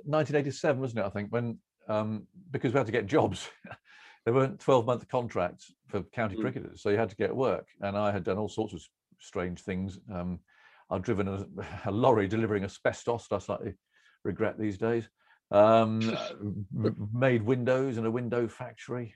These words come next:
Speaker 1: I mean, you know, all sorts of things that, because you could only get a six-month job. You, you, you, no one's gonna take you on for longer because they knew that you'd be gone in April. So it was a six-month job.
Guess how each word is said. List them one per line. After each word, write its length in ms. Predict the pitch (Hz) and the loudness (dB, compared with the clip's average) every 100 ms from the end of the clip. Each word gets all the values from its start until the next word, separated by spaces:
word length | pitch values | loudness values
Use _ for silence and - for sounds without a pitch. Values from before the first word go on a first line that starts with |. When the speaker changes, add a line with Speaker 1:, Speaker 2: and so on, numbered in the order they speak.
| - | -4
Speaker 1:
I 120 | 131 | -2
mean, 160 | 139 185 | 0 2
you 60 | |
know, 120 | 196 | 6
all 80 | 147 | 6
sorts 220 | - 170 | 6 2
of 80 | 113 | 2
things 160 | 147 120 | 0 0
that, 200 | 135 120 | -2 0
because 280 | 135 147 131 | 4 4 4
you 80 | |
could 100 | 123 | 4
only 160 | 160 139 | 4 4
get 180 | 135 113 | 0 0
a 60 | |
six-month 500 | - 135 - 127 104 - | -4 -6 -4 -6 -6 0
job. 300 | 120 73 98 | 0 0 -4
You, 80 | 95 | -6
you, 160 | 110 | -6
you, 180 | 104 110 - | -6 -6 -8
no 240 | - 135 | -4 0
one's 160 | 139 104 | 0 0
gonna 100 | 101 | -4
take 220 | - 120 | -4 -4
you 100 | 113 | -4
on 120 | 190 | -4
for 100 | 117 | -6
longer 380 | 85 107 92 76 | -4 -4 -4 -8
because 320 | 104 117 117 | -8 -8 -8
they 80 | 113 | -6
knew 220 | 113 113 | -4 -4
that 120 | 110 117 | -4 -4
you'd 140 | 110 | -4
be 80 | 101 | -4
gone 200 | 131 123 | -6 -6
in 160 | 82 | -6
April. 280 | 92 - 76 | -8 -10 -8
So 160 | - 101 | -2 0
it 80 | 101 _ - - _ - | 0 _ -20 -20 _ -4
was 80 | |
a 80 | 113 | -2
six-month 500 | - 156 - 113 92 | 0 -4 -2 -4 -2
job. 360 | - 104 87 | 0 2 2